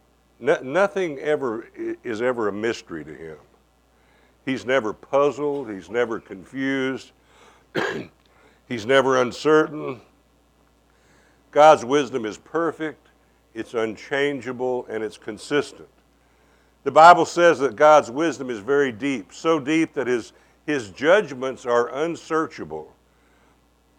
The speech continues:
In other words, w-, we can't get there from here. You know, it's, it's far beyond us. <clears throat> God's wisdom is so deep that the Bible says his ways are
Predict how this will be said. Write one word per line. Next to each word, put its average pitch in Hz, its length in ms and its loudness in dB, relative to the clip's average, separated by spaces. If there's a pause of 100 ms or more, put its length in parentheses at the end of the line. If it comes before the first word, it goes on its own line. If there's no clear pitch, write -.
(1300)
In 143 100 -2
other 156 220 6
words, 151 280 4
w-, 117 220 -10
we 165 180 -6
can't 202 360 -2
get 196 240 -4
there 104 180 0
from 85 220 -12
here. 87 280 -8 (360)
You 107 80 -12
know, 120 200 -2
it's, 143 300 0 (240)
it's 127 160 -4
far 165 340 4
beyond 135 520 0
us. 82 420 -8 (1080)
<clears throat> - 680 -4 (760)
God's 143 320 8
wisdom 147 380 0
is 123 120 -6
so 156 240 2
deep 143 420 -4
that 117 160 -6 (160)
the 120 80 -4
Bible 143 380 4
says 151 320 -4
his 113 180 -6
ways 135 540 0
are 104 240 -2